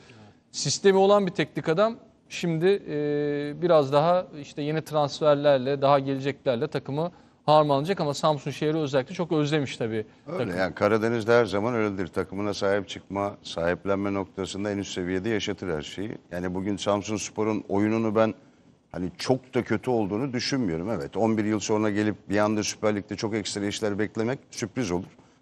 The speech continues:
Speaker 2: Zamana ihtiyacı vardır. Gelecek transferlerle belli eksik olan,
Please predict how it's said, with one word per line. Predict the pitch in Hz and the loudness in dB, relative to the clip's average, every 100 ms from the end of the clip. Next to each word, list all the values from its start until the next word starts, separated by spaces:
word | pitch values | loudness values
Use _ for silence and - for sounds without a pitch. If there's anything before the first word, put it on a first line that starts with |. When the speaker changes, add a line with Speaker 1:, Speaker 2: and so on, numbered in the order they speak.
| - | -2
Speaker 2:
Zamana | 104 120 127 127 | 2 4 2 2
ihtiyacı | 113 - 95 90 80 82 | -2 -2 0 0 0 -4
vardır. | 87 117 | -4 -2
Gelecek | 117 117 123 113 | 0 0 -2 -2
transferlerle | 123 123 120 123 123 123 123 127 - - - - - - - | 0 0 2 2 4 2 4 0 -2 -20 -20 -18 -20 -16 0
belli | 87 107 117 131 107 | 4 6 6 6 6
eksik | 107 - 135 | 2 2 2
olan, | 123 123 120 | 6 6 4